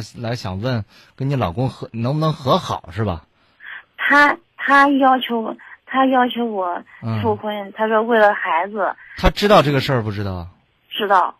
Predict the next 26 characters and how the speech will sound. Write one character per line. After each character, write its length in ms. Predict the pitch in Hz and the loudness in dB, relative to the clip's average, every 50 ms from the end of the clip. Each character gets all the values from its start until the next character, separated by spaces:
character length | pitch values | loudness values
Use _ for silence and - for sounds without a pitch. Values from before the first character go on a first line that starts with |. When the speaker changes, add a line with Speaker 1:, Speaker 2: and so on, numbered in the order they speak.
| _ _ _ _ | _ _ _ _
Speaker 1:
你 140 | - 127 127 | -6 -4 0
在 140 | 131 151 | 2 4
外 140 | 143 143 147 | 4 4 4
边 140 | 135 135 139 | 2 2 2
又 120 | 139 143 | 0 0
有 60 | 127 113 | 0 0
男 200 | 107 101 98 104 | 0 -2 -2 -2
人 140 | 107 104 | -2 -2
了， 240 | 101 98 90 85 85 - | -2 -4 -6 -8 -10 -10
他 100 | - 110 | -10 -10
知 160 | 104 - 123 | -8 -6 -6
道？ 240 | 113 113 92 82 80 _ _ _ _ _ _ _ _ _ _ - | -6 -6 -6 -8 -12 _ _ _ _ _ _ _ _ _ _ -14
Speaker 2:
知 160 | - - - | -12 -8 -2
道。 260 | - 190 - - - _ _ _ _ _ _ _ _ _ _ _ _ _ _ _ _ _ | -2 -2 -2 -2 -6 _ _ _ _ _ _ _ _ _ _ _ _ _ _ _ _ _
Speaker 1:
他 120 | - 147 151 | -6 -6 -4
见 260 | - - 180 156 131 | 0 0 2 2 2
过 120 | 117 107 | 0 0
没？ 200 | 95 92 87 80 80 - _ _ _ _ _ _ _ _ _ _ _ _ _ _ _ _ - | -2 -4 -4 -6 -10 -14 _ _ _ _ _ _ _ _ _ _ _ _ _ _ _ _ -2
Speaker 2:
见 240 | - 226 208 185 180 | 0 0 0 0 -2
过。 160 | - - - - _ _ _ _ _ _ _ _ _ _ _ _ _ _ _ _ | -6 -12 -16 -20 _ _ _ _ _ _ _ _ _ _ _ _ _ _ _ _
Speaker 1:
咋 180 | - - 110 95 | -8 -6 -6 -2
的？ 60 | - | 0
Speaker 2:
他 100 | - 311 | 2 4
认 320 | 302 320 370 359 339 294 | 6 6 6 6 6 4
识 120 | 233 233 202 | 2 -2 -2
呢， 180 | 196 190 185 | -2 -4 -4